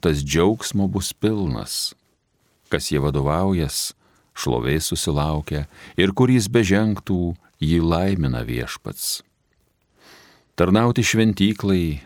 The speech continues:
tai jos tarnu būti. Kas išmintį mėgsta, tą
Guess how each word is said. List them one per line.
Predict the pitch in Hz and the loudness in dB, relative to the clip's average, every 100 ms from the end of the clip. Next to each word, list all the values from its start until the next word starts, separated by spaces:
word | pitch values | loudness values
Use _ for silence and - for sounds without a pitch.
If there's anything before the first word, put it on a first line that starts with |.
| _ | _
tai | 71 | 0
jos | 71 69 - | 2 -2 -2
tarnu | 80 73 78 92 | -2 0 0 0
būti. | 73 62 60 - 50 _ _ _ _ | -2 -8 -8 -12 -12 _ _ _ _
Kas | - - | -4 -2
išmintį | 76 - 73 69 73 | -4 0 -2 0 -2
mėgsta, | 71 90 98 - 90 82 - - - - | 0 -2 -4 -6 -2 -4 -4 -16 -18 0
tą | 92 101 101 | 2 2 0